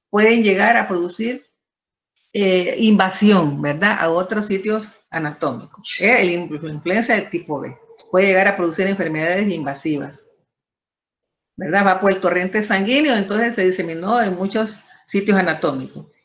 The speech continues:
Y el no tipificable, o sea, el que no tiene cápsula, puede producir bronquitis crónica. Estas son enfermedades pediátricas, ¿verdad? Muy corrientes en niños pequeños, bronquitis crónica, infecciones a nivel de oído,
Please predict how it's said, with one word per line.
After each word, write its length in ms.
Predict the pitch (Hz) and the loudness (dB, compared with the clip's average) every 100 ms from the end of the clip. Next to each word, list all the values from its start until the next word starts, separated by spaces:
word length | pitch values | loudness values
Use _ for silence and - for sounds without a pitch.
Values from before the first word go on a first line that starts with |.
| _ - | _ -2
Y 200 | 247 277 | 4 4
el 180 | 226 | 4
no 180 | 190 208 | 4 2
tipificable, 800 | 262 262 277 285 277 269 285 262 | 0 0 2 0 2 2 4 2
o 40 | 208 | 2
sea, 160 | 208 | 2
el 80 | 180 | 2
que 100 | 214 | 0
no 160 | 220 233 | -2 -2
tiene 260 | 240 254 | 0 0
cápsula, 640 | 254 233 - 277 320 330 _ _ _ _ - | 2 0 0 -4 -4 -6 _ _ _ _ 0
puede 160 | 220 | 0
producir 300 | 214 208 214 | 2 2 2
bronquitis 580 | 185 180 180 190 220 208 | 0 -4 -4 -8 -8 -4
crónica. 540 | - 277 285 320 381 | 2 4 2 0 -4
Estas 180 | 370 294 | 0 2
son 120 | 294 | 2
enfermedades 580 | 294 320 247 226 254 294 | 0 0 2 4 4 2
pediátricas, 640 | 240 202 196 208 214 190 170 | -2 0 0 0 -2 -2 -2
¿verdad? 420 | 175 175 196 196 | -4 -4 -6 -4
Muy 160 | 214 | -4
corrientes 560 | 208 196 180 190 226 214 | -2 -2 -2 -2 -2 0
en 160 | 196 185 | 0 0
niños 220 | 196 220 | -2 -4
pequeños, 540 | 185 196 202 240 247 - _ _ _ | -4 -2 0 0 -4 -8 _ _ _
bronquitis 540 | 208 214 214 214 214 - | 0 0 0 -2 -2 0
crónica, 560 | 202 226 254 - 262 - - _ | 2 4 4 4 2 0 -12 _
infecciones 640 | 208 240 - 202 208 214 240 | 2 4 2 0 0 2 4
a 40 | |
nivel 300 | 208 190 208 | 4 4 4
de 100 | 196 | 4
oído, 400 | 190 190 269 294 | 4 4 2 0